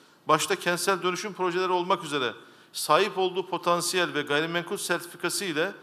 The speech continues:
yeni bir yat-, yatırım fırsatları sunacaktır. Gayrimenkul sertifik-, sertifikasının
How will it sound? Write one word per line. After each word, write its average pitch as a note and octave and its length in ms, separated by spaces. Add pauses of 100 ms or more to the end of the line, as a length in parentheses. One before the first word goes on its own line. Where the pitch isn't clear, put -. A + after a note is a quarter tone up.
(380)
yeni E3+ 260
bir F#3+ 220 (1500)
yat-, D3+ 200
yatırım F3+ 280
fırsatları D#3 460
sunacaktır. A#2 560 (360)
Gayrimenkul F#3+ 520
sertifik-, F3 560 (340)
sertifikasının D#3 840